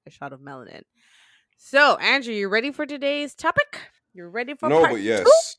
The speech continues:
Speaker 2: 'cause it's hard to talk about, but we have to talk about it 'cause shit is disgusting. But
Speaker 1: Yes. So
Speaker 2: Yeah.
Speaker 1: again, today's topic is about gun laws and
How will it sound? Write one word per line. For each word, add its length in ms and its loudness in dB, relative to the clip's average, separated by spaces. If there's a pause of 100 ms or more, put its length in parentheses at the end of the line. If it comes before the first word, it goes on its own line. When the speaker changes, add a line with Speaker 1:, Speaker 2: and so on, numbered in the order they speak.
(100)
Speaker 2:
'cause 300 -12
it's 160 -14
hard 200 -4
to 60 -14
talk 300 -8
about, 300 -16
but 60 -16
we 200 -16
have 200 -14
to 60 -20
talk 280 -20
about 240 -20
it 120 -20
'cause 600 -20
shit 180 -16
is 60 -20
disgusting. 560 -20 (300)
But 180 -20
Speaker 1:
Yes. 600 -16
So 680 -4
Speaker 2:
Yeah. 60 -10
Speaker 1:
again, 500 -8
today's 300 -18
topic 340 -18
is 80 -20
about 340 -16 (840)
gun 160 2
laws 640 -2
and 560 -6